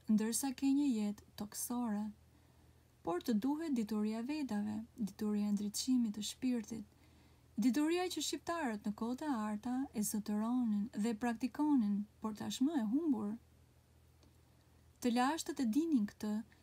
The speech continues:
dhe lindnin në tokë në mënyrë që të evoluonin, pra rrisnin nivelin e tyre të ngarkesës së shpirtit, duke bërë të mundur udhëtimin për në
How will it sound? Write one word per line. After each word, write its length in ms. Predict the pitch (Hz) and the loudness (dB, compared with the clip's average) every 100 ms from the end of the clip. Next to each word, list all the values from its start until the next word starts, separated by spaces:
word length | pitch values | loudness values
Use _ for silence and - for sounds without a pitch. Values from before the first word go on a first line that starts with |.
| - - 202 | -20 -6 -2
dhe 100 | 220 | 2
lindnin 520 | 214 240 277 302 311 | 4 4 4 2 0
në 60 | 320 - | -2 -2
tokë 340 | 208 208 - | -4 -4 -2
në 140 | 220 220 | 2 4
mënyrë 340 | 226 262 285 | 6 4 4
që 80 | 247 | -2
të 80 | 220 | -4
evoluonin, 640 | 214 226 247 269 254 202 208 - | -2 0 2 2 2 2 -2 -4
pra 140 | - 208 | -2 -2
rrisnin 420 | 202 233 - 285 285 | 0 0 2 4 4
nivelin 420 | 220 226 254 294 | 2 0 2 2
e 80 | 294 | 0
tyre 300 | 247 220 214 | -2 -4 -2
të 140 | 240 | -2
ngarkesës 640 | 240 262 - 311 285 208 208 | 0 -2 -2 -4 -4 -6 -6
së 80 | 202 | -6
shpirtit, 580 | - - 240 247 269 262 - _ - - - _ _ _ | -6 -4 -4 -2 -2 -4 -6 _ -20 -20 -20 _ _ _
duke 300 | 202 226 233 | 0 2 2
bërë 280 | 202 254 277 | 2 0 0
të 100 | 302 | 2
mundur 480 | 302 294 277 214 208 | 4 6 4 4 0
udhëtimin 500 | 196 - 254 269 277 247 | -2 2 6 6 6 4
për 120 | |
në 60 | 208 | 0